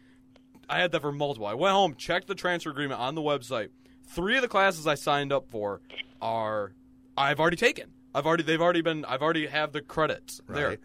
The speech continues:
Speaker 1: and they
Speaker 2: right.
Speaker 1: told me I didn't.
Speaker 2: Oh, boy.
Speaker 1: So I went through, I spent the whole day, spent, like, an hour setting up my schedule so that I, I didn't have any classes on Mondays, didn't have any classes on Fridays.
Speaker 2: Smart move.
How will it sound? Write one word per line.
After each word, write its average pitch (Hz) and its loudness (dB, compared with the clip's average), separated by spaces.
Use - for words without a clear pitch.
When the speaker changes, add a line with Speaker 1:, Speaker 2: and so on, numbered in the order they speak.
Speaker 1:
and 135 -6
they 147 -2
Speaker 2:
right. - -4
Speaker 1:
told 156 0
me 143 -4
I 131 0
didn't. 107 -8
Speaker 2:
Oh, 101 -6
boy. 78 -10
Speaker 1:
So 151 0
I 147 4
went 170 2
through, 175 -2
I - -10
spent 185 -2
the 147 -2
whole 170 2
day, 160 4
spent, 220 0
like, 170 2
an 135 0
hour 156 6
setting 143 0
up 139 -4
my 117 -4
schedule 135 0
so 135 -6
that 117 0
I, 113 0
I 120 0
didn't 139 -2
have 123 -2
any 156 2
classes 143 -2
on 117 -2
Mondays, 131 -4
didn't 127 -8
have 131 -8
any 127 -6
classes 127 -6
on 113 -12
Fridays. 98 -12
Speaker 2:
Smart 87 -10
move. 87 -12